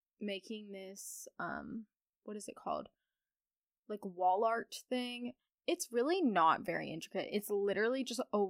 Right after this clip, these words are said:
wooden initial, and I'm gonna, like, spray paint it. But anyway,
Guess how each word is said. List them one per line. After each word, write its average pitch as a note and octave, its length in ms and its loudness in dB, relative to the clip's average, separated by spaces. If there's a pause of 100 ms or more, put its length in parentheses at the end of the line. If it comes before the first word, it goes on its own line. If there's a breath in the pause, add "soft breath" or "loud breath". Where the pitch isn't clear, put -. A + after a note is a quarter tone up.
(180)
wooden F#3+ 600 0 (360)
initial, G#3 640 0 (400 soft breath)
and G#3 80 0
I'm F#3+ 420 -2
gonna, F#3+ 180 -2
like, C#3+ 180 -6
spray E3 320 0
paint G#3 300 -2
it. A#3+ 160 0 (320 loud breath)
But A3 100 2
anyway, A#3+ 600 4